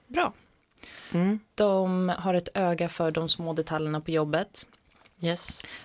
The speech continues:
Speaker 1: Men de är ju inte den här personen som lallar in sent och går tidigt, till
Speaker 2: Nej,
Speaker 1: exempel.
Speaker 2: aldrig.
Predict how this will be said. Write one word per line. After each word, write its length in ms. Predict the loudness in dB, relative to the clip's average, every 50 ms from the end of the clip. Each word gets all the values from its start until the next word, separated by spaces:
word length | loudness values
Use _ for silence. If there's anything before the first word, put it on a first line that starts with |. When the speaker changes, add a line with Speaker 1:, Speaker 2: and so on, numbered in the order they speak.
| -4
Speaker 1:
Men 360 | 0 2 2 2 2 0 -2 -4
de 280 | -4 0 0 2 2 2
är 40 | 2
ju 40 | 2
inte 180 | 2 2 2
den 60 | 2
här 60 | 0 0
personen 480 | 0 0 0 0 0 0 0 0 2
som 180 | 2 2 0 0
lallar 340 | 0 2 2 4 4 4 4
in 300 | 4 4 4 4 2 2 0 2
sent 640 | 2 4 4 2 0 -4 -4 -4 -2 0 0 0 2 0
och 300 | -2 -2 -2 -4 -8 -8 -8 -10
går 240 | -4 2 4 4 4
tidigt, 440 | 2 0 -2 -2 0 -2 -2 -2 -4
till 280 | -6 -6 -4 -2 2
Speaker 2:
Nej, 100 | 2 4 4
Speaker 1:
exempel. 340 | 4 2 2 0 0 -2 -2
Speaker 2:
aldrig. 400 | -2 -2 0 0 0 -2 -2